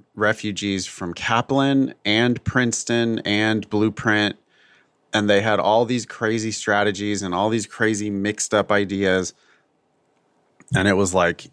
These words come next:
"Yep, you can go ahead and just forget basically all of that." 'Cause over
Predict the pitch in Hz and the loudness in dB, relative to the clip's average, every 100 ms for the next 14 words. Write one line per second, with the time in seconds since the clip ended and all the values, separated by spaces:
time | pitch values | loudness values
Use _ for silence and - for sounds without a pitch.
0 | _ 101 104 101 - 123 117 123 120 117 | _ 0 2 2 -2 -10 -6 2 4 4
1 | 120 107 98 - - 90 101 90 - _ | 0 -2 -6 -8 -8 -2 2 0 -2 _
2 | _ _ _ _ _ _ - 113 113 117 | _ _ _ _ _ _ -4 0 0 0
3 | 110 101 - 95 98 92 82 76 65 - | 0 0 2 4 4 2 2 0 -2 -6
4 | _ _ _ - 92 82 80 - _ _ | _ _ _ -16 -12 -10 -12 -14 _ _
5 | - - 104 117 143 143 - | -18 -4 -2 2 4 2 2